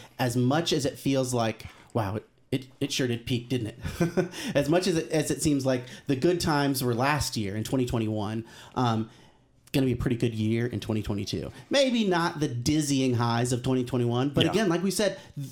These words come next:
Speaker 1: all of the evidence continues to sup-, to support the idea it's gonna be another record rent growth, um, for the multifamily,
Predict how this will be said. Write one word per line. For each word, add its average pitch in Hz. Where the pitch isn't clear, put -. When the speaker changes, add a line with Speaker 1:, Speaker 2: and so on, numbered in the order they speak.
Speaker 1:
all 233
of 175
the 170
evidence 151
continues 190
to 156
sup-, -
to 156
support 151
the 143
idea 123
it's 120
gonna 185
be 170
another 123
record 123
rent 127
growth, 113
um, 110
for 123
the 117
multifamily, 110